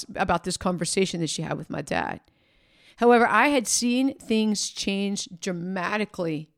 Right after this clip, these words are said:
in those ten years, from being able to be at the same family events without awkwardness,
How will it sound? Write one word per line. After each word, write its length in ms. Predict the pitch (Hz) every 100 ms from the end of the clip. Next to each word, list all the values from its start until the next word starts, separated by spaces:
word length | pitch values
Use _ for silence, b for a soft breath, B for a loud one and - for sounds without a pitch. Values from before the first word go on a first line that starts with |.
| _
in 120 | 190 180
those 260 | 170 160
ten 260 | - 170 165
years, 580 | 175 196 156 - - - _ _ _ _ _ _ -
from 200 | 202 175
being 200 | 185 180
able 360 | 190 196 208
to 140 | 196 160
be 120 | 165
at 80 | 156
the 80 |
same 300 | 151 170 147
family 400 | - 185 196 208
events 400 | 202 196 208 214
without 300 | - 170 151 -
awkwardness, 840 | 170 - 196 190 202 202 196 -